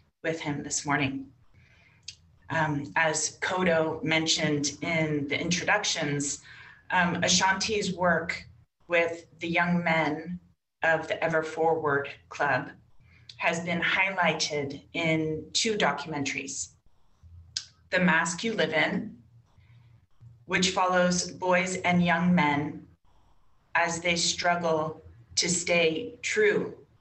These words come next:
to themselves while negotiating our culture's narrow definition of masculinity.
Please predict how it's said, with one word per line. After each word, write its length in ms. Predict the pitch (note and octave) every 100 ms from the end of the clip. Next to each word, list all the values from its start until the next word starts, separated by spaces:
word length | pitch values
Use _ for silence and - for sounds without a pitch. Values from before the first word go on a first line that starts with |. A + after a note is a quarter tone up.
| _
to 120 | -
themselves 840 | F3 E3+ E3+ E3 D3+ - - - - - - - - - _ _
while 260 | F3 F3 E3+
negotiating 960 | F3 E3+ E3 - E3+ E3 E3 D#3+ - - _ _
our 300 | E3+ E3+ E3+
culture's 880 | E3+ - E3+ E3 E3+ D#3+ D#3 - - - D#3+
narrow 760 | E3 F3 E3 D#3 D3 - - - _ _ _
definition 800 | E3 D3+ B2+ C3+ - C3 B2 - - - -
of 160 | D#3+
masculinity. 1040 | D#3+ D3 - - D3+ D3+ D3 C#3 C#3+ -